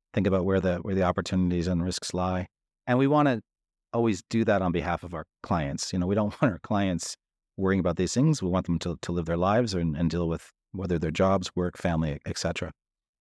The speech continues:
And, and a few years ago, we had a, you know, a really nice note from a client. They were going through cancer treatment and, you know, they, they worked out, they recovered and it was, was,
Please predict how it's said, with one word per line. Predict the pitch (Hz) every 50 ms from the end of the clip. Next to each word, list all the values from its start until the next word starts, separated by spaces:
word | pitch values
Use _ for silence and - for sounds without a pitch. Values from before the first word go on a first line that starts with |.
| -
And, | - 117 117 117 117 120 -
and | 139 123 120
a |
few | 110 143
years | 127 123 113 120
ago, | 127 117 110 107
we | 101 101
had | 98 95
a, | 98 95 - - - 131
you | 123 104
know, | 95 92 92
a | 101 120
really | 120 113 101 95
nice | 90 87 85 - -
note | 98 98 95 92 - _ -
from | - - 95
a | 87 -
client. | - - 107 101 101 95 95 - - _ _ _ -
They | - 123 123
were | 123 123 120 120 120 120
going | 110 104 120 123 127 123 120 113
through | - - 131 123 117
cancer | - - 120 139 -
treatment | 107 - - 78 78 80 80 - _ - -
and, | 95 92 90 87 90 117 156
you | 165 127
know, | 110 104
they, | 117 - -
they | - 117 113 107 110
worked | - - 127 117 117 - 104
out, | 107 135 -
they | 98 90 - _ -
recovered | 104 92 - - 104 101 110 110 104
and | 101
it | 92
was, | 98 85 - -
was, | - 95